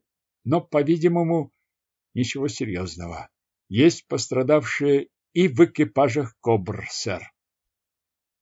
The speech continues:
«Где он упал?» «Примерно два клика от района падения дробовика три». «Мы наблюдаем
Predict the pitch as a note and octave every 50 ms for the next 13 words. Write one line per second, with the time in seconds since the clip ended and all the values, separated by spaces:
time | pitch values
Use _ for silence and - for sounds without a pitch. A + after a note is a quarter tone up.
0 | _ _ _ _ - F#2 F#2+ G2+ A2 A#2+ A#2 A2 A2 G#2+ G#2 G2+ - - A2 G#2+
1 | G2+ F#2 - _ _ _ _ _ _ _ _ _ _ _ _ _ _ _ _ _
2 | _ _ _ _ _ _ - A2+ G2+ G#2+ A#2+ C#3 D3 D#3+ D3+ B2 B2 D#3 E3+ E3
3 | - - D3 D3+ E3 D#3+ - - D3 C#3+ D3 D3 C#3+ - _ - B2 A2+ A#2 A2+
4 | A#2 B2+ C3+ C#3 B2 C3+ A#2+ A2+ A#2 C3 C#3 C#3 C#3 C3+ A#2 A#2+ B2 A2 A#2+ A2+
5 | A2+ G#2+ - - B2+ B2 - A#2 G#2+ A2 A2 A2 - _ _ _ _ _ _ _
6 | _ _ _ _ _ _ _ _ _ _ _ _ _ _ _ _ _ _ _ _
7 | - F2+ F#2 A2 B2+ C#3+ C3 B2+ C3 C3 A2+ B2 C3 C#3 B2+ G#2+ G#2 G#2+ C#3 D3+
8 | D#3+ E3+ E3 D#3 D#3